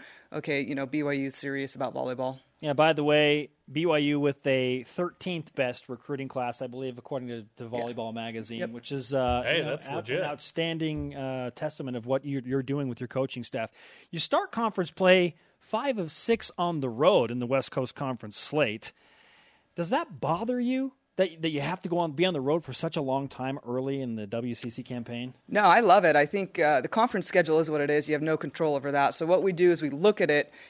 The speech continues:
Speaker 1: and we say, "Hey, this is what's gonna happen once we get into conference. So how can we stay at home as much as possible?" Um, we're staying close at Boise State, and then the only real far trip is Hawaii,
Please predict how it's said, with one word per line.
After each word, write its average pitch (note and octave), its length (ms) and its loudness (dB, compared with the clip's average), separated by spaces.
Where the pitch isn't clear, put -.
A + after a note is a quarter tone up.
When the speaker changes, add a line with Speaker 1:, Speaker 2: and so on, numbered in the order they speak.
Speaker 1:
and D#3 120 -2
we D#3+ 80 0
say, D#3 200 2
"Hey, E3+ 120 8
this D#3 200 2
is E3 100 -4
what's E3 180 2
gonna D#3 180 2
happen D#3 360 0
once D#3 160 -2
we D#3 80 -4
get D3+ 80 2
into C#3+ 140 0
conference. D3+ 420 -2
So D3+ 160 0
how E3 180 6
can F3 200 0
we E3+ 180 -2
stay D#3+ 300 2
at - 80 -4
home D#3+ 260 -2
as E3+ 140 -2
much D#3 180 -2
as E3+ 80 -10
possible?" C#3+ 580 -2
Um, C#3+ 320 -4
we're D3+ 120 -4
staying E3 320 0
close D#3 260 2
at D3+ 120 -8
Boise D#3+ 240 0
State, D3+ 300 2
and C3 60 0
then C#3+ 120 0
the D3 80 -2
only D#3 180 -2
real D3+ 220 2
far D3+ 260 2
trip D3+ 260 -2
is D#3 120 -4
Hawaii, C3+ 420 4